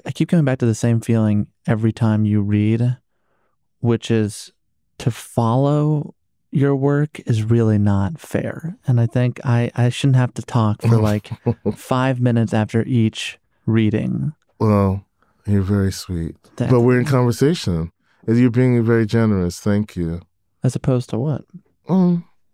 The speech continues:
Speaker 2: boring, you know, laborious,
Speaker 1: We
Speaker 2: not
Speaker 1: can't,
Speaker 2: interested. No,
Speaker 1: we,
Speaker 2: you're
Speaker 1: we
Speaker 2: great.
Speaker 1: can't, we
Speaker 2: You're
Speaker 1: can't, we can't do that.
Speaker 2: You're fantastic at this.
Speaker 1: Oh, on the subject of conversation,
Speaker 2: Mm.
Speaker 1: you seem to often be discussing the power of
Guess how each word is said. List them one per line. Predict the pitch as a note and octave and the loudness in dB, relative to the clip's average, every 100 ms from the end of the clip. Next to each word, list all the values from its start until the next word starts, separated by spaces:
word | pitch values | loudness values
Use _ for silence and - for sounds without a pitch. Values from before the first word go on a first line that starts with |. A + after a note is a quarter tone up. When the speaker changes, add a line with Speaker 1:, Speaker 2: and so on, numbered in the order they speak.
| _ _ _ _ - | _ _ _ _ 0
Speaker 2:
boring, | G2 G2+ G2+ G2+ G#2 - | 2 2 0 -2 -4 -6
you | B2 | -4
know, | G#2 F2+ F#2+ - _ _ _ _ _ | -2 -2 -6 -10 _ _ _ _ _
laborious, | G2 G2 G2+ G2 G2 G2 G2 - | 0 2 4 4 4 4 2 0
Speaker 1:
We | C3 | 2
Speaker 2:
not | G#2 G2 | 2 2
Speaker 1:
can't, | G#2 | 0
Speaker 2:
interested. | G2 G#2 - G2+ G2 G2+ | 0 -2 -2 0 0 2
No, | A2+ A2 | 0 2
Speaker 1:
we, | G#2 | 2
Speaker 2:
you're | A2+ | 2
Speaker 1:
we | A2 | 2
Speaker 2:
great. | B2+ | 2
Speaker 1:
can't, | D3 G#2 - | 2 0 0
we | A2+ | 0
Speaker 2:
You're | A2 | 2
Speaker 1:
can't, | G2 A2 - | 0 -4 -4
we | A2+ | -2
can't | A2 F#2+ | -2 -2
do | - - | -4 -4
that. | - A#2+ | -2 -2
Speaker 2:
You're | A#2+ | 0
fantastic | B2 A#2 B2 A#2+ - F2+ E2 F#2+ | 0 0 0 -2 -4 -6 -6 -8
at | F2+ | -10
this. | - F2+ F2+ - _ _ - | -6 -8 -8 -16 _ _ -6
Speaker 1:
Oh, | B2 - | -4 0
on | C3 | 0
the | B2 | 2
subject | D3+ C#3 B2+ | 0 -2 -2
of | A#2+ | 0
conversation, | A#2 G2+ A2+ G#2+ A2 - | 0 0 -2 -4 -4 0
Speaker 2:
Mm. | B2 A2+ G2 F#2+ - | 2 2 0 -4 -4
Speaker 1:
you | B2 A#2+ | -2 0
seem | - D3+ D#3+ D3 | 0 0 0 0
to | C#3 C3 A2+ A2 _ _ - | 0 0 0 -4 _ _ -6
often | C#3 D3+ F3+ - F3 | 0 0 0 0 2
be | D#3 C#3+ C#3 | 2 2 2
discussing | C3 B2 - A#2+ B2 - A#2+ A2+ A2 - _ _ - | 0 -2 -4 -2 -2 -2 0 0 -2 -4 _ _ -8
the | - | -8
power | - D3+ E3+ E3+ | -2 2 2 2
of | D3 D3 C#3+ C#3+ | 0 0 -2 -6